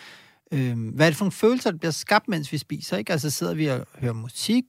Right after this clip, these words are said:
eller sidder vi og snakker sammen, og hvad snakker vi egentlig om? Hvad bruger vi egentlig det der lille rum til, hvor vi jo...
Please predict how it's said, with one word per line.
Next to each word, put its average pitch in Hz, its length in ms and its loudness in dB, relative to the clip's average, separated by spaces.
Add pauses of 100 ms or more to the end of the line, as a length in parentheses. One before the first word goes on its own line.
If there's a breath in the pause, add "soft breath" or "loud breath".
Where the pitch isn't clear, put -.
(100)
eller 127 340 -2
sidder 131 200 -2
vi 127 60 -2
og - 60 -2
snakker 170 420 0
sammen, 170 420 0
og 151 60 0
hvad 180 120 6
snakker 175 380 4
vi 190 220 0
egentlig 190 360 0
om? 180 180 4
Hvad 180 160 0
bruger 165 300 2
vi 214 100 -2
egentlig 156 280 -4
det 156 80 -8
der 165 140 -4
lille 165 220 2
rum 185 320 0
til, 165 180 0
hvor 156 180 -2
vi 160 120 0
jo... 139 220 2